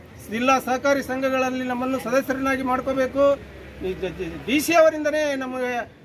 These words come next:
ಆಡಳಿತವನ್ನು ಕೊಡಬೇಕು, ನಮಗೆ ಪೇಮೆಂಟ್ ಕೊಡಬೇಕು,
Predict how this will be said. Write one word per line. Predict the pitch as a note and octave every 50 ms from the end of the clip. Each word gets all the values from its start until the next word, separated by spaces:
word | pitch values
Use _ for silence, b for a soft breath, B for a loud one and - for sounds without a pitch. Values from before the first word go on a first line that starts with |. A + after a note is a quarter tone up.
| - -
ಆಡಳಿತವನ್ನು | F#3+ A3+ B3 C#4 C#4+ C#4+ C#4+ C4+ C4+ C4 B3+ B3 A#3+ A#3
ಕೊಡಬೇಕು, | A3+ A#3+ B3 B3+ C4+ C4 C4+ B3+
ನಮಗೆ | B3+ B3 B3 A#3+ A3+ A3+ G#3+ G#3+ G3+ F3 - - - -
ಪೇಮೆಂಟ್ | G#3+ C4 C#4+ D4+ D4 C4+
ಕೊಡಬೇಕು, | - C4 C4+ C4+ C#4 C4+ - B3+ C#4 D4 C#4+ C4 B3 - -